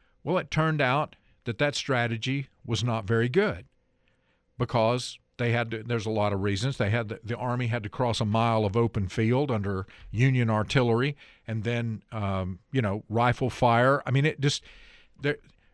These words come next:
it sounded valiant. It sounded good. Everybody was pumped. They were ready to go, but it was the wrong strategy.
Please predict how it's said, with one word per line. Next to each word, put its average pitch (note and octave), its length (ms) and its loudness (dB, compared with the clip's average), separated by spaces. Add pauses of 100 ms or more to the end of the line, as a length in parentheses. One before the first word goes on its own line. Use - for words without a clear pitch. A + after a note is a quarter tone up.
(300)
it D3+ 160 -2
sounded E3 640 2
valiant. E3+ 680 4
It B2+ 140 -4
sounded C3+ 600 0
good. F3 520 4
Everybody D#3 480 4
was G#2+ 160 -4
pumped. - 720 2 (280)
They C#3+ 120 2
were B2 160 0
ready E3 320 2
to D#3+ 80 4
go, F#3 480 4 (320)
but C#3 120 -4
it - 80 -8
was A#2 200 -4
the A#2 100 -4
wrong C#3 680 0 (200)
strategy. B2+ 840 0